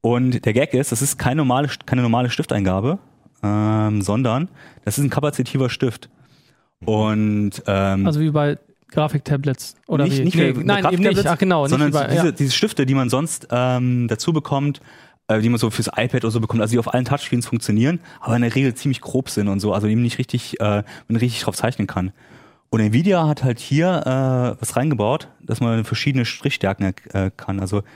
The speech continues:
Speaker 1: der kann, ähm, mit dem Stift, je nachdem, wie man auflegt, wie man draufdrückt, wie, wie breit diese Sch-, äh, Stiftspitze ist hier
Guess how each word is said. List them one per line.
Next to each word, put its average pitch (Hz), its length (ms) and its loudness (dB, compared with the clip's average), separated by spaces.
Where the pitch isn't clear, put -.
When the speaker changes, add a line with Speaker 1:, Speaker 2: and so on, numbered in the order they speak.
Speaker 1:
der 107 80 -2
kann, 156 380 0
ähm, 107 1000 0
mit - 260 -8
dem 107 140 2
Stift, - 320 -4
je 117 80 2
nachdem, 131 240 0
wie 127 60 2
man 110 140 0
auflegt, 156 440 -2
wie 131 40 0
man 113 100 -2
draufdrückt, - 500 -6
wie, 110 200 -2
wie 113 120 0
breit 117 300 0
diese 120 160 -2
Sch-, - 160 -6
äh, 110 80 0
Stiftspitze - 600 -4
ist 110 200 -2
hier 127 260 0